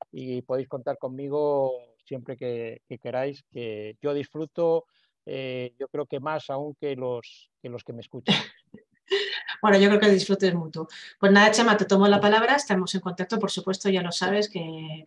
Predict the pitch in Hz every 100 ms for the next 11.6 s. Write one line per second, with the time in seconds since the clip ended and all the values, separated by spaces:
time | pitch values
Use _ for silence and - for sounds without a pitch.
0 | - 170 165 170 170 170 - 175 170 165
1 | 165 165 165 165 - 170 165 160 - -
2 | - 170 170 165 - 165 185 226 254 -
3 | - - - 196 190 196 202 190 196 196
4 | 185 185 185 185 185 175 170 180 - 175
5 | 175 190 202 202 - 180 156 156 170 170
6 | 156 147 139 - 185 180 180 180 180 180
7 | 175 180 165 165 170 180 185 185 196 190
8 | 185 180 180 175 175 180 185 160 160 160
9 | 160 156 160 160 - 165 156 151 - 143
10 | 143 147 - _ - - - 196 202 175
11 | 160 - 131 - - -